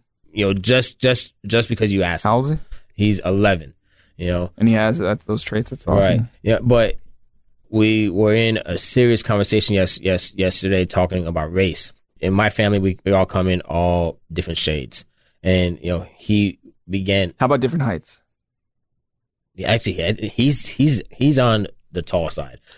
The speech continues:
Speaker 1: I, I question him at times just 'cause
Speaker 2: <laughs> He's
Speaker 1: he's
Speaker 2: tall.
Speaker 1: so fucking big. You know, he's eleven years old. He's
Speaker 2: It's the McNuggets,
Speaker 1: yeah.
Speaker 2: man. That's why I'm so damn big.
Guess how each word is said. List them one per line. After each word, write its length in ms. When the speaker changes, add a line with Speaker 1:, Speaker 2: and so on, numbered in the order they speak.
Speaker 1:
I, 340
I 100
question 420
him 160
at 100
times 400
just 260
'cause 380
Speaker 2:
<laughs> 0
He's 120
Speaker 1:
he's 200
Speaker 2:
tall. 120
Speaker 1:
so 180
fucking 380
big. 300
You 80
know, 40
he's 480
eleven 340
years 180
old. 260
He's 240
Speaker 2:
It's 80
the 60
McNuggets, 400
Speaker 1:
yeah. 80
Speaker 2:
man. 180
That's 140
why 140
I'm 100
so 120
damn 200
big. 300